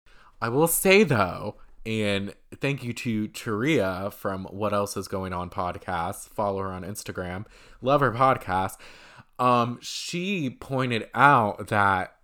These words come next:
Lisa did make an inbred comment about Heather and Whitney earlier in the season. So, and I remember I laughed at that one too. Oof. Even though I feel like this one, I don't, she was talking about looks in this case,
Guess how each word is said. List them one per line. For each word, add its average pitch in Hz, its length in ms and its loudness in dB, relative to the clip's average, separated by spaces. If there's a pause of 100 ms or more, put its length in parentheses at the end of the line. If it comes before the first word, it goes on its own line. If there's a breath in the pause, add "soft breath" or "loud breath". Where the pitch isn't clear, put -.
(120)
Lisa 135 460 -6
did 117 320 -2
make 104 280 -6
an 98 100 -6
inbred 98 640 -4 (140)
comment 104 640 -6 (420)
about 95 500 -2
Heather 110 380 -2
and 104 140 -6
Whitney 110 560 -6
earlier 98 420 -6
in 107 100 -8
the 101 100 -6
season. 120 680 -10 (880 soft breath)
So, 90 880 0
and 92 80 -8
I 92 40 -4
remember 90 360 -8
I 85 60 -4
laughed 82 320 -8
at 82 80 -12
that 85 160 -12
one 87 140 -12
too. 80 340 -12 (100)
Oof. 135 220 -12 (460 soft breath)
Even 131 180 -6
though 127 260 0
I 143 120 2
feel 175 220 -4
like 185 180 -4
this 170 240 -2
one, 165 220 2
I 190 120 0
don't, 180 240 -2
she - 140 -8
was 185 100 -6
talking 190 340 -2
about 185 300 6
looks - 840 0 (300)
in 170 240 0
this 175 240 -2
case, 214 680 -4